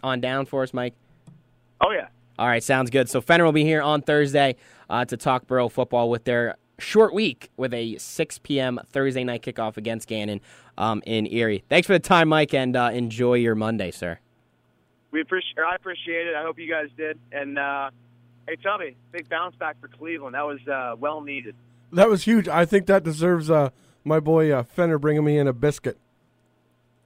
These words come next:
Speaker 1: A
Speaker 2: Yeah, we'll
Speaker 1: biscuit?
Speaker 2: see about that.
Speaker 3: A biscuit.
Speaker 2: We'll see about that.
Speaker 3: Fat guy hungry.
Speaker 1: Maybe you should just not watch the Browns anymore 'cause they seem to win. Anywho, uh, Mike, we appreciate it. We're gonna
Speaker 3: Kill
Speaker 1: hit
Speaker 3: me.
Speaker 1: our first break here on the show. Um, continuing along now as we're gonna talk about the N F L, including the Browns,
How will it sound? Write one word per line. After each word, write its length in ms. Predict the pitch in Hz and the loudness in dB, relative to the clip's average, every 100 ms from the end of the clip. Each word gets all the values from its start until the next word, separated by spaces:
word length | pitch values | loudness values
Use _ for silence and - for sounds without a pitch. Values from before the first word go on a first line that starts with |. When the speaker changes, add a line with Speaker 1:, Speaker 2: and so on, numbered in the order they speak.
| _ _ _ | _ _ _
Speaker 1:
A 60 | - | -12
Speaker 2:
Yeah, 40 | - | -2
we'll 120 | 143 185 | 2 2
Speaker 1:
biscuit? 240 | 233 92 | 0 -4
Speaker 2:
see 40 | 170 | -4
about 260 | 139 117 | -6 -6
that. 200 | 110 104 - | -10 -10 -10
Speaker 3:
A 80 | 123 | -2
biscuit. 400 | 131 180 - 131 | 2 2 2 -8
Speaker 2:
We'll 80 | - | -6
see 60 | |
about 240 | 156 113 101 | -6 -6 -8
that. 180 | 87 | -4
Speaker 3:
Fat 160 | - 190 | 0 2
guy 160 | - 143 | 2 2
hungry. 300 | 156 135 101 | 0 -2 0
Speaker 1:
Maybe 220 | 123 156 | 2 4
you 60 | 151 | 2
should 120 | 139 | 0
just 140 | 143 | 0
not 200 | 139 143 | 2 2
watch 220 | 135 143 | 4 2
the 80 | - | 0
Browns 300 | 117 156 147 | 2 4 4
anymore 260 | 120 107 101 | 0 -2 -4
'cause 80 | - | -6
they 80 | |
seem 220 | 104 131 120 | -4 -2 0
to 80 | |
win. 240 | 113 127 95 _ _ _ _ _ _ _ _ - | 0 -2 -4 _ _ _ _ _ _ _ _ 0
Anywho, 460 | 160 175 156 139 127 | 4 6 6 6 6
uh, 120 | 127 | 4
Mike, 220 | 139 143 | 2 2
we 80 | 151 | 0
appreciate 440 | 143 139 135 135 | 2 0 2 0
it. 80 | 127 | 2
We're 100 | 143 | 0
gonna 120 | 147 | 2
Speaker 3:
Kill 80 | 151 | 2
Speaker 1:
hit 100 | 143 | 4
Speaker 3:
me. 40 | |
Speaker 1:
our 160 | 139 131 | 2 2
first 320 | - 143 135 | 4 2 4
break 260 | 139 139 127 | 2 2 2
here 220 | 143 139 | 2 4
on 220 | 135 143 | 6 4
the 100 | 131 | 4
show. 460 | 113 - 135 127 117 _ _ - | 2 2 4 4 0 _ _ -4
Um, 220 | 110 120 | -2 -2
continuing 580 | 127 120 143 135 131 127 | -2 -2 2 2 2 0
along 460 | 120 123 123 127 | 2 2 2 2
now 200 | 123 123 | 0 0
as 140 | 120 117 | 0 0
we're 100 | 131 | 2
gonna 220 | 135 127 | 2 0
talk 320 | - 156 226 | 2 4 4
about 260 | 156 120 117 | 4 2 0
the 140 | 123 | -2
N 80 | 120 | -2
F 180 | 113 - | -2 -2
L, 220 | 123 123 | 0 0
including 400 | 117 - 190 175 | -2 4 4 6
the 80 | 131 | 2
Browns, 520 | 113 127 127 123 120 | 2 2 2 -2 -4